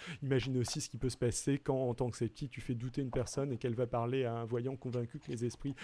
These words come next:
sont partout et autres banalités de ce genre. Il va probablement considérer que tu n'as rien compris à la vie, alors que tu es une mauvaise personne, et donc lui conseiller de s'éloigner de toi avec l'autorité qui est la sienne.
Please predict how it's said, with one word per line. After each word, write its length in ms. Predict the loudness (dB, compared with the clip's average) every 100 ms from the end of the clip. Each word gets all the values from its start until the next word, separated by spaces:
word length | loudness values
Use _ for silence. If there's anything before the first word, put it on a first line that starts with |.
| -10 -4
sont 180 | -4
partout 560 | 0 0 0 -6 0 4
et 60 | 4
autres 240 | 2 2
banalités 400 | 2 2 2 -2
de 60 | -4
ce 360 | -6 -6 -6
genre. 240 | -2 0 2
Il 60 |
va 100 | 0
probablement 400 | 2 2 2 0
considérer 380 | -4 -4 -2 -2
que 60 | -2
tu 80 |
n'as 80 | -2
rien 140 | -2 -4
compris 260 | -4 -2
à 20 |
la 140 | 2 2
vie, 120 | 0 -10 -8
alors 120 | -6 -4
que 80 |
tu 140 | -2 0
es 20 |
une 100 | 2
mauvaise 260 | 4 4 4
personne, 460 | -2 2 2 2 -2 -6 -2
et 60 |
donc 180 | -2 -2
lui 100 | -2
conseiller 280 | -4 0 -2
de 60 | 0
s'éloigner 320 | 2 2 2
de 60 | 0
toi 220 | 2 4
avec 160 | 4 2
l'autorité 420 | 2 2 0 0
qui 140 | 0
est 20 |
la 80 | 0
sienne. 300 | 0 -2 -2